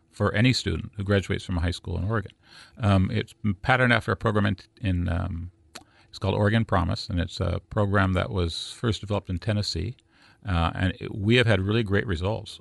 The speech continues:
um, with that. The kids go to college, they go to the community college, they earn credits at the appropriate rate, and they move on, uh, at a better rate than the kids that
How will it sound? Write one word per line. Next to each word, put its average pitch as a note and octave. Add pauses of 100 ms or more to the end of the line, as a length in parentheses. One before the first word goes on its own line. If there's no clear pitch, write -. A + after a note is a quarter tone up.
um, E2+
with D2+
that. F2
The F2
kids F#2
go G2
to G#2+
college, A2
they E2+
go F#2
to F#2
the F#2+
community G#2
college, A2+ (380)
they F2 (180)
earn G#2
credits A2
at -
the F2+
appropriate G#2
rate, A2+
and F2+
they F2
move F#2+
on, G#2+
uh, F#2+
at G2
a F#2
better A#2
rate G2+
than F2+
the E2
kids F2+
that F#2